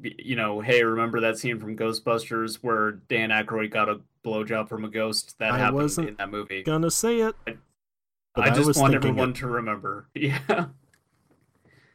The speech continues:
Speaker 1: Just want everyone to know that happened. He got his dick sucked by a ghost.
Speaker 2: It made him cross-eyed.
Speaker 1: <laughs> Yes, it did.
Speaker 2: For some reason.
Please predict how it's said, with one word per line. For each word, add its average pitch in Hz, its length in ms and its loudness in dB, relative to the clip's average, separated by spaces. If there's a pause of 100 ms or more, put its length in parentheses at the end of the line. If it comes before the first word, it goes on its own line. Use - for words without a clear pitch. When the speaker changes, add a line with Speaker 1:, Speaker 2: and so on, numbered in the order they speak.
(200)
Speaker 1:
Just - 120 -20
want 101 200 -8
everyone 143 420 4
to 160 80 0
know 135 380 6
that 113 180 -2
happened. 123 580 0
He 113 120 -8
got 107 160 2
his 113 120 -4
dick 113 240 -2
sucked - 300 -4
by 104 200 -2
a 107 40 -2
ghost. 95 440 -10 (680)
Speaker 2:
It 110 180 -4 (140)
made 120 260 -4
him 127 140 -2
cross-eyed. 85 640 -4 (920)
Speaker 1:
<laughs> 135 60 -8 (680)
Yes, 131 220 -2
it 139 140 -4
did. 120 400 -4
Speaker 2:
For 135 160 0
some 127 260 0
reason. 92 380 -6